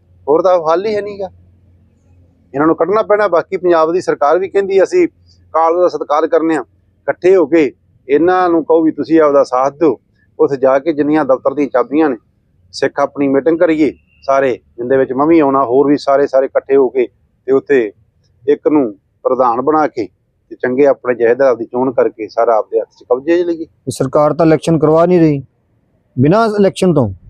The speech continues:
Speaker 1: ਇਲੈਕਸ਼ਨ ਤਾਂ ਹੈ ਹੀ ਨਹੀਂ ਯਾਰ, ਮੂਰਖ ਨੇ ਜਿਹੜੇ ਸਿੱਖ ਕਹਿੰਦੇ ਇਲੈਕਸ਼ਨ ਹੋਣਾ ਹੈ।
Speaker 2: ਹੂੰ।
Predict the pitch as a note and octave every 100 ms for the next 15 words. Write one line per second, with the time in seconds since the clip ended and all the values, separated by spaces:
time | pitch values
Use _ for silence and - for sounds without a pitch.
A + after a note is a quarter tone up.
0 | - _ - D4 B3+ C4 D#4+ E4+ D#4+ C#4+
1 | F4 F#4 F4+ E4 D4 B3 A3 C#4+ C4 D#4+
2 | F#4 F4 F4 - C4 C4+ C#4+ D#4 C4+ F3+
3 | - C#4 C4 A#3+ A#3+ A#3+ D#3+ E3 D3+ A2+